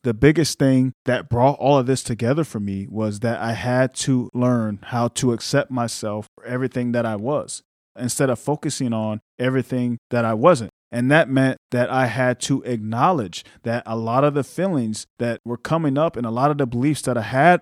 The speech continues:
around body had come from some of that conditioning and some of that programming and some of those comments that people had made to me, not only as a kid,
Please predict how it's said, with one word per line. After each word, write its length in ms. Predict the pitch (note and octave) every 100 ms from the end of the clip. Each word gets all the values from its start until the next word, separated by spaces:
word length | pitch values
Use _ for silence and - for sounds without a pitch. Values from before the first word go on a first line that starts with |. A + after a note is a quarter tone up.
| -
around 480 | A#2 A#2 C3+ E3+ B2
body 400 | A2+ A2 A2 A#2 -
had 260 | B2+ A#2
come 260 | - D#3+ F#3
from 420 | - B2 A2+ A2 - -
some 280 | - C#3 C3
of 60 |
that 180 | C3 A#2+
conditioning 680 | A#2+ A2+ D#3 - A#2 G2 -
and 100 | A#2
some 240 | - C#3+ C3
of 60 |
that 180 | B2+ A#2+
programming 600 | - C#3 D#3 B2 G2+ F#2+ - -
and 100 | A#2+
some 300 | - D3 D#3
of 80 | C#3
those 180 | C3
comments 680 | - - C3 F3 D3 A2 - _ -
that 160 | C3+ -
people 260 | D3 C#3+
had 160 | C3+ B2
made 240 | B2+ D#3+
to 120 | D#3 A#2
me, 180 | G2+ - _
not 200 | B2+ C#3
only 260 | C3+ C3+ C3
as 140 | A2+
a 40 | A2
kid, 360 | - D#3+ D3